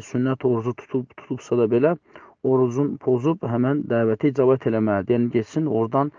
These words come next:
yesin, faydalansın. Amma yox, heç bir əqiq və toy deyilsə, sadəcə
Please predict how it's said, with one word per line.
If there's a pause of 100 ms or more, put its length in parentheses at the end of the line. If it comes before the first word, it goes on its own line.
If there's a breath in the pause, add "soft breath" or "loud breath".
(300 loud breath)
yesin,
faydalansın. (440 loud breath)
Amma
yox,
heç
bir
əqiq
və
toy
deyilsə,
sadəcə